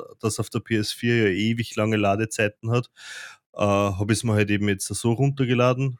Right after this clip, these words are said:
Returnal halt eben und das, das Japano-Samurai-Spiel, die Director's Cut, dieses Ghost of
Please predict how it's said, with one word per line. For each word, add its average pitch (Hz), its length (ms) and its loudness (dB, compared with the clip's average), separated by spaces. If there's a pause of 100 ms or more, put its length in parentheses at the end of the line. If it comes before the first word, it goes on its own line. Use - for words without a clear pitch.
Returnal 123 580 4
halt 139 200 6
eben 139 440 2 (440)
und 120 480 2
das, 113 760 4
das 107 260 0
Japano-Samurai-Spiel, 110 1500 2
die 104 340 0
Director's 104 600 -4
Cut, 101 280 -6
dieses 101 300 -6
Ghost 110 460 0
of 107 800 2